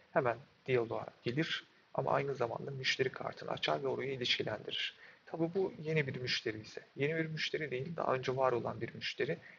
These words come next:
onu da tabii ki telefon numarasına göre bulur ve o telefon numarasına göre ilişkilendirir. Ama bu, tabii burada Bittrex yirmi dördün bir kuralı var.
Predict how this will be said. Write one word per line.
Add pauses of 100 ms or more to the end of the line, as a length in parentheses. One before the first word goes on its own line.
onu
da
tabii
ki
telefon
numarasına
göre
bulur (520)
ve
o
telefon
numarasına
göre
ilişkilendirir. (260)
Ama
bu,
tabii
burada
Bittrex
yirmi
dördün
bir
kuralı
var.